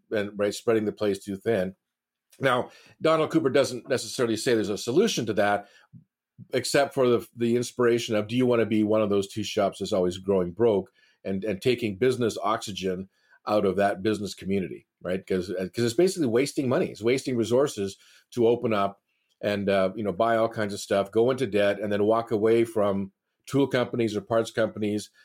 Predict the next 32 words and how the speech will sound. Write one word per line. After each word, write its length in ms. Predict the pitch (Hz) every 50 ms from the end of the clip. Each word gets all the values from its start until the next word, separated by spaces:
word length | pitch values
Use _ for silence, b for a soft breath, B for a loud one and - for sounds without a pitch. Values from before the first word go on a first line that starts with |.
| b b b b b -
Um, 380 | - 101 98 98 92 92 95 135
you 80 | 160
know, 80 | 147 117
these 160 | 120 127 123
parts 280 | - - 143 185 190 -
companies, 300 | - 123 107 120 120 -
some 140 | 208 240 285
of 60 | 262
them 120 | 190 156
are 80 | 131 117
small 440 | - - 139 143 147 151 156 156 156
independent 580 | 131 107 107 147 151 156 156 151 143 147 135
businesses 400 | 147 151 147 147 135 160 160 160
themselves, 540 | 170 170 - - - 151 202 151 - - -
jobbers, 520 | - 127 139 180 214 - - - - - -
right? 240 | 90 104 139 170 165 b b b b b b b b b -
And 120 | 120 117
now 340 | 127 127 123 127 127 123 117
you 260 | 113 123 143 139 135
owe 120 | 139 143
them 220 | 139 135 127 127 120
forty 240 | - - 123 123 120
thousand 300 | - 120 117 113 110 107
dollars 240 | 117 113 113 104
for 100 | - -
parts 420 | 101 - - 139 139 143 139 - -
and 80 | 113
you 100 | 113 113
go 120 | 104 107 101
broke, 380 | 95 113 113 113 113 113 113 - 104
and 100 | 107 110
now 340 | 113 110 110 110 107 -